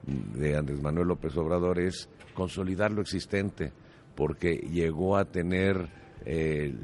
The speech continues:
eh, la política turística, el síndrome Akenatón, aquel faraón,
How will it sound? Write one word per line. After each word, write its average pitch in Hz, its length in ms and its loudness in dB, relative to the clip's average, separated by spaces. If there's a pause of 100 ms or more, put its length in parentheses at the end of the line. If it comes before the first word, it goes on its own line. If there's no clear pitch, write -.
(120)
eh, 65 200 -6
la 80 120 -2
política 95 520 0
turística, 92 560 0
el 82 100 2
síndrome 101 580 2
Akenatón, 85 680 0 (340)
aquel 90 380 -2
faraón, 85 680 -2